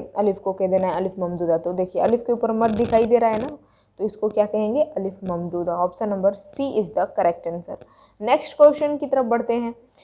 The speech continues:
अगला सवाल है कि जिस्म की ज़िद क्या होगी? जिस्म का अपोजिट वर्ड बनाना है, तो जिस-, जिस्म का अपोजिट वर्ड होता है रूह। कौन से ऑप्शन में है? ऑप्शन नंबर सी में है। आगे बढ़ते हैं। अगला सवाल है कि दरज झैल में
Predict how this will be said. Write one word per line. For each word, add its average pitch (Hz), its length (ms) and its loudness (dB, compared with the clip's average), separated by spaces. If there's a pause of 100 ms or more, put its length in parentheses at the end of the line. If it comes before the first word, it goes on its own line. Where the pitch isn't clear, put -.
(140)
अगला 294 360 6
सवाल 262 400 6
है 269 100 6
कि 262 180 -4
जिस्म 277 400 -2
की 240 200 -4
ज़िद 202 360 0
क्या 175 140 4
होगी? 185 320 0
जिस्म 254 300 -2
का 247 140 0
अपोजिट 247 560 2
वर्ड 226 240 2
बनाना 208 400 0
है, 226 140 -6 (300)
तो 247 120 4
जिस-, 226 540 -2
जिस्म 311 320 0
का 269 140 4
अपोजिट 233 520 4
वर्ड 208 260 4
होता 190 260 -4
है 185 140 -6
रूह। 262 280 -2 (720)
कौन 247 180 2
से 269 140 6
ऑप्शन 254 260 4
में 262 140 0
है? 294 60 2
ऑप्शन 202 340 2
नंबर 185 220 0
सी 262 260 -4
में 254 120 2
है। 240 120 -6 (520)
आगे 208 280 6
बढ़ते 208 320 2
हैं। 247 280 -6
अगला 220 280 2
सवाल 226 360 4
है 240 60 6
कि 262 160 0
दरज 226 280 2
झैल 226 340 6
में 247 140 2